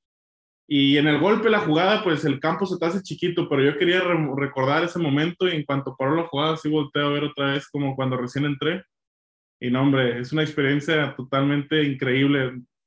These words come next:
No, no, no puedo describirla bien, no puedo platicarla bien para que me entiendan, pero me expreso lo que sentí en ese momento.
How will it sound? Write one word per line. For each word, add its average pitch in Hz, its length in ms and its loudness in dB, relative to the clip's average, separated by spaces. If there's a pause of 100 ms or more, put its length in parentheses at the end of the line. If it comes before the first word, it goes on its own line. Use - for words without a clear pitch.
(260)
No, 143 220 2
no, 156 200 2
no 151 200 0
puedo 180 260 4
describirla 156 640 2
bien, 156 300 4
no 160 160 -4
puedo 160 260 0
platicarla 139 680 -2
bien 139 240 -2
para 165 140 -4
que 147 80 -8
me 127 240 -4
entiendan, 156 540 -2 (720)
pero 127 580 2
me 139 120 0
expreso 156 480 0
lo 160 160 4
que 143 100 -2
sentí 131 320 -2
en 139 100 2
ese 135 160 -4
momento. 120 400 -4